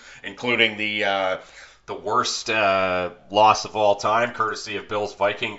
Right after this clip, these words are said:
like, the worst comeback loss of all time, courtesy of Billy's Vikings there. Um, I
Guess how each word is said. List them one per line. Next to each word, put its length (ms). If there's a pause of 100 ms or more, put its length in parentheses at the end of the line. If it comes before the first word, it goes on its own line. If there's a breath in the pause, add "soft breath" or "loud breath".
like, 160
the 60
worst 240
comeback 320
loss 160
of 60
all 80
time, 180
courtesy 360
of 40
Billy's 300
Vikings 480
there. 260 (560 loud breath)
Um, 800 (2500)
I 240